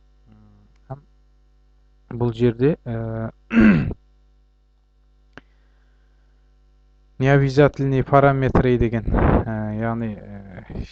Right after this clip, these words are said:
шарт емес параметрлер деген түсінікті.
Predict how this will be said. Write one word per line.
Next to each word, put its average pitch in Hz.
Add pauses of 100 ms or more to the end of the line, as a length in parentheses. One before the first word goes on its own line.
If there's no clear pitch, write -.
шарт -
емес 123 (300)
параметрлер 113
деген 107
түсінікті. -